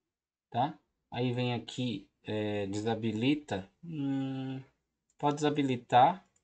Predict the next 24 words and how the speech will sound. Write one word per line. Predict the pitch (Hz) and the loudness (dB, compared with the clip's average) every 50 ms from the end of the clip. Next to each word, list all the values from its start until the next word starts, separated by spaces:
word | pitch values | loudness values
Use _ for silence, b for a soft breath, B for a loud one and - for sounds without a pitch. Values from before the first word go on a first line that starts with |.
| _ _ _ _ _ _ _ _ | _ _ _ _ _ _ _ _
Deixa | 127 123 120 113 - - | -2 0 0 0 0 -2
aqui | 117 113 - - - 117 110 104 98 92 98 - - _ _ _ _ _ _ _ _ _ _ _ _ _ _ _ _ _ _ _ _ _ _ _ _ _ _ _ _ _ - - - 185 - | -2 -4 -6 -10 -8 -6 -4 -4 -4 -6 -8 -12 -20 _ _ _ _ _ _ _ _ _ _ _ _ _ _ _ _ _ _ _ _ _ _ _ _ _ _ _ _ _ -20 -20 -18 -16 -12
zero, | - 110 110 107 110 123 139 160 165 165 - _ _ _ _ _ _ _ _ _ _ _ _ _ _ | -4 -2 2 2 4 4 2 0 -2 -8 -12 _ _ _ _ _ _ _ _ _ _ _ _ _ _
né? | - 117 120 139 170 - - - | -6 -4 -4 -4 -4 -6 -10 -10
E | - 120 120 | -4 -2 -2
aqui | 117 117 - - | -2 -2 -4 -6
você | 131 135 135 - 143 | -4 -4 -4 -4 -4
coloca | 131 - 131 127 131 - 135 | -4 0 0 0 0 0 -2
cento | - - - 139 135 139 135 143 | -4 -2 0 0 0 0 2 0
e | 135 | 0
vinte | 127 131 135 135 - | 0 0 -2 -2 -2
e | |
sete, | - - - 98 90 - - - - - - - - _ - _ _ _ _ _ _ _ _ _ _ _ _ _ _ _ | -4 -2 -2 -4 -4 -6 -6 -6 -6 -6 -6 -8 -10 _ -20 _ _ _ _ _ _ _ _ _ _ _ _ _ _ _
tá? | _ 120 123 143 - - _ _ _ _ _ _ _ _ _ _ _ | _ -4 -4 -4 -4 -10 _ _ _ _ _ _ _ _ _ _ _
Aqui | - - 151 - - - - | 0 0 0 0 -4 -2 2
eu | 180 175 | 4 4
acho | 170 165 - - - | 4 4 2 0 -2
que | - 165 | 0 0
a | 156 | 2
gente | 143 147 147 147 - | 2 2 0 0 0
vai | 147 147 | -2 -2
colocar | 143 - 156 147 147 147 - | 0 2 2 2 2 4 2
um | 143 143 | 2 4
valorzinho. | 139 139 143 139 147 156 156 139 117 104 104 101 101 101 101 98 95 98 | 4 4 4 4 4 4 4 2 0 -2 -4 -4 -4 -4 -4 -6 -8 -10